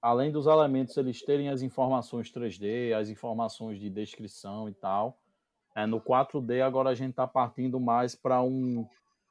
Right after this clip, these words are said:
o tempo de execução, o tempo de, de, de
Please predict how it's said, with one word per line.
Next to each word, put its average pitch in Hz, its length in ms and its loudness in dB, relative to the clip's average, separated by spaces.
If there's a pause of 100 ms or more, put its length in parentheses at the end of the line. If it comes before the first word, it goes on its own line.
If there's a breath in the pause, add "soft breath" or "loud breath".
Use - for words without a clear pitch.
(180)
o 135 120 2
tempo 147 340 0
de 131 80 0
execução, 135 840 2
o 113 40 -4
tempo 127 320 -6
de, 120 180 -2
de, 113 440 -4
de 110 200 -6